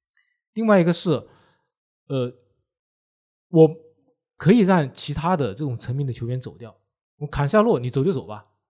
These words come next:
坎塞洛在失宠之前被认为是，呃，很多人说是世界第一边后卫，但瓜迪奥拉不想要你就不要了，你去拜仁吧，拜仁不要你，你去其他队吧，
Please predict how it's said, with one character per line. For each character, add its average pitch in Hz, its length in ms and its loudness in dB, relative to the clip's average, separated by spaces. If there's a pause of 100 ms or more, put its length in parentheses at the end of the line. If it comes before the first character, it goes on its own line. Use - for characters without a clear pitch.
坎 143 160 -6
塞 214 100 0
洛 196 480 0 (100)
在 160 300 2
失 196 240 -12
宠 117 180 -14
之 135 160 -16
前 143 140 -6
被 180 100 -2
认 170 140 0
为 151 80 0
是， 156 140 -4 (540)
呃， 123 120 -12
很 131 180 -6
多 151 80 0
人 160 60 2
说 160 180 0
是 156 220 -10 (280)
世 - 200 -14
界 170 120 0
第 170 200 -4
一 165 40 -4
边 160 200 -2
后 160 100 -6
卫， 151 180 -4 (500)
但 302 120 -6
瓜 262 160 2
迪 240 100 0
奥 220 80 2
拉 214 140 2
不 - 240 -12
想 151 160 -6
要 147 120 -2
你 127 100 -6
就 131 100 -6 (380)
不 131 80 -8
要 123 100 -4
了， 98 140 -10
你 110 80 -16
去 143 180 -10 (180)
拜 139 140 -2
仁 98 160 -10
吧， 101 220 -16
拜 147 120 -4
仁 127 160 -6
不 123 60 -8
要 135 160 -2
你， 107 100 -12
你 107 200 -14
去 107 240 -14
其 - 120 -18
他 127 140 -6
队 123 160 -6
吧， - 100 -16